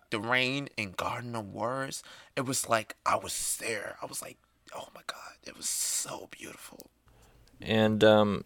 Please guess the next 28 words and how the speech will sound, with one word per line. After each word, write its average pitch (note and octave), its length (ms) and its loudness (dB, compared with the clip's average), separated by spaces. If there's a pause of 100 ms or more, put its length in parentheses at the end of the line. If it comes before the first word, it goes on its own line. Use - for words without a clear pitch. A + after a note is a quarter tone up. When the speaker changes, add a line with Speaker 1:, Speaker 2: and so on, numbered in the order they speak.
Speaker 2:
Your A#2+ 180 6
Name, F3+ 560 2 (160)
it A#2+ 120 0
does B2+ 240 8
that, A1+ 200 -2 (160)
uh, C2 240 4 (240)
full B2 160 4
and A2+ 100 2
through. G#2 160 10
And A2 100 8
I'm B2 120 8
also D3 380 12
a C3+ 40 8
huge C3 260 4
fan. A#2 300 8
Um, D#2 480 4 (260)
not A#2 220 6
every, A#2 240 10
not G2+ 320 6
everyone C3 340 10
might B2 180 6
share A2 220 12
this, G#2+ 240 8
but - 240 8
I G#2+ 440 12
thought G2+ 260 10
the G2+ 80 4
Radwimps A#2 800 8